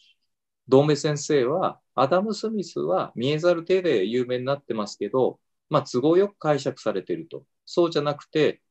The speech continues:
あの、経済の根本は共感による分業だから、そのベースになっている共感については、えー、道徳感情論で書かれてますよと。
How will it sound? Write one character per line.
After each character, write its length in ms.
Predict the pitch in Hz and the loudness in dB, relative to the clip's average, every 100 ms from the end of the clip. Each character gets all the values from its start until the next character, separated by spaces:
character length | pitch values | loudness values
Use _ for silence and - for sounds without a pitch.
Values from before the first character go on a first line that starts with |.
| _ _ _ _ _ _ _ | _ _ _ _ _ _ _
あ 180 | 135 131 | 0 2
の、 260 | 120 113 | 2 0
経 260 | - 190 208 | 4 6 6
済 300 | 196 156 113 | 4 0 0
の 340 | 131 160 - _ _ | -2 -4 -4 _ _
根 280 | - 147 156 | -4 -4 -2
本 280 | - 170 101 | 0 0 0
は 260 | 131 135 - _ | -4 -4 -6 _
共 260 | - 196 214 | 4 4 4
感 300 | - 214 202 | -2 -4 -4
に 80 | 208 | -4
よ 120 | 233 | -2
る 80 | 135 | -4
分 320 | 101 131 131 | -4 -6 -4
業 160 | 127 | -4
だ 120 | 120 113 | -2 -4
か 120 | 82 | -6
ら、 260 | 95 85 _ _ _ _ _ _ | -8 -10 _ _ _ _ _ _
そ 160 | - | -8
の 260 | 143 135 - _ _ _ | -4 -4 -4 _ _ _
ベ 220 | 123 156 185 | -2 2 2
ー 20 | |
ス 180 | 180 190 | 0 -6
に 120 | 180 | -4
な 160 | 185 | -2
っ 120 | 185 - | -4 -6
て 80 | |
い 80 | 143 | -4
る 140 | 160 156 | -4 -2
共 260 | 151 156 | -2 -2
感 160 | 156 156 | -2 -4
に 100 | 151 | -6
つ 140 | 156 | -6
い 100 | 139 | -8
て 120 | - | -4
は、 260 | 143 156 - _ _ _ _ | 0 0 -2 _ _ _ _
え 200 | 107 104 | 0 2
ー、 60 | 95 | 2
道 180 | 131 151 | 0 2
徳 180 | 156 | -2
感 240 | - 160 156 | -4 -4 -2
情 200 | 165 151 | 0 2
論 200 | 123 120 | 0 -2
で 80 | 160 | -8
書 160 | 127 | -8
か 160 | - 151 | -2 0
れ 80 | 143 | 0
て 160 | 101 | -2
ま 140 | 92 85 | -4 -6
す 160 | - | -2
よ 100 | 107 | -2
と。 220 | - 69 | -4 -12